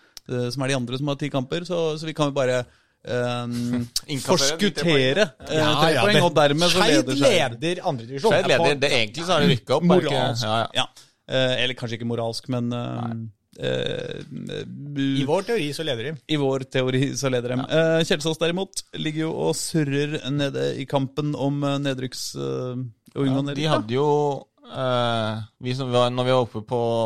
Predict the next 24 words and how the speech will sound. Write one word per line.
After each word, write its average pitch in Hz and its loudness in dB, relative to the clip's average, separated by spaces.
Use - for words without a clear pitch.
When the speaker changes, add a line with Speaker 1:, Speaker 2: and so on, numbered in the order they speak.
Speaker 2:
på 120 -8
Kjelsås 107 -4
der, 113 -2
eh, 110 -4
litt 110 -6
tidligere 104 -4
i - -6
sesongen, 117 -8
så, 131 -4
fordi 131 0
nå 131 0
har 123 4
de 120 -2
jo 123 -2
spilt - -6
tre 127 2
strake 127 2
hjemmekamper, 107 -2
hvis 135 -4
vi 131 -4
tar 123 0
med 110 -6
cupen 175 -2
nå. 101 -6